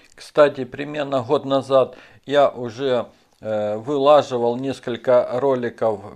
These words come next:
после обработки алоэ с результатами, и некоторые из зрителей писали, что они дома свои орхидеи обрабатывали алоэ чуть ли не каждый день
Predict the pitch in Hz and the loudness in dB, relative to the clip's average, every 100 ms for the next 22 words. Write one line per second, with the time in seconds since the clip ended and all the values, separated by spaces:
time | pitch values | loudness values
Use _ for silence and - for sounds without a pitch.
0 | - _ _ 135 127 123 123 120 117 131 | -20 _ _ -2 0 -4 -2 -2 0 -2
1 | 117 131 120 127 113 127 151 196 220 180 | 0 -2 -4 -6 -4 -2 -2 -4 -2 -2
2 | 156 - _ _ - 123 123 139 - 127 | -2 -8 _ _ -14 -10 -10 -8 2 4
3 | 117 110 107 101 98 _ _ - 127 127 | 4 -2 -6 -10 -14 _ _ -10 -8 -6
4 | 127 147 139 - 127 127 123 - 131 151 | -6 -6 -8 -4 -4 -4 -8 -8 -14 -12
5 | 226 233 170 143 127 - 143 - 127 117 | -14 -12 -12 -10 -12 -10 -12 -2 2 2
6 | 101 101 - _ _ _ _ _ _ _ | -2 -10 -18 _ _ _ _ _ _ _
7 | _ _ - - 139 131 135 135 135 127 | _ _ -20 -4 -2 0 -2 -4 -4 -8
8 | - 113 131 131 117 107 98 _ _ - | -10 -6 -2 -2 -2 -6 -8 _ _ -10
9 | - 135 135 131 - 113 - 127 113 123 | -4 -2 -4 -6 -6 -8 -8 -12 -8 -6
10 | 120 107 98 - - - 123 117 127 123 | -4 -4 -6 -10 -20 -4 0 4 4 6
11 | 139 131 - 107 101 101 - 120 123 123 | 6 6 2 -4 -4 -6 -4 -2 0 -2
12 | 107 98 - - 135 - 113 113 113 123 | -2 -6 -12 -8 -8 -6 -8 -6 -2 -2
13 | 104 110 110 143 175 165 | -2 -10 -12 -10 -10 -10